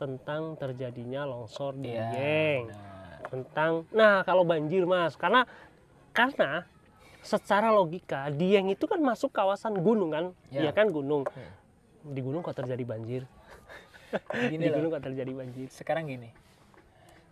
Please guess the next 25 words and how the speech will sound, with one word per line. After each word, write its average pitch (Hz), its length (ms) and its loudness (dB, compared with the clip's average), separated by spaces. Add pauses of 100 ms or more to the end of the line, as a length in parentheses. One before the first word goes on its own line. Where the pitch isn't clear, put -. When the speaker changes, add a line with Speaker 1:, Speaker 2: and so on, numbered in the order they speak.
(120)
Speaker 2:
jangankan 143 960 -10 (360)
di 160 320 -8
gunung, 123 560 -16
ya, 101 120 -18 (240)
Speaker 1:
Mm-mm. 160 140 -10
Speaker 2:
jangankan 139 460 -4
di 117 120 -16
gunung. 95 360 -18 (1160)
Di 156 340 -4 (640)
ini 151 420 -8
pun, 160 380 -2
ya, 151 160 -4
di 143 160 -6
perkotaan 151 640 -6
pun - 240 -10
bisa 143 240 -10
terjadi 131 400 -8
banjir. 127 560 -8
Bahkan 131 400 -4
kota-kota 151 560 -4
yang 185 240 -2
bukan 160 320 -4
di 220 320 -4 (480)
dataran 151 480 -4
rendah. 156 400 -8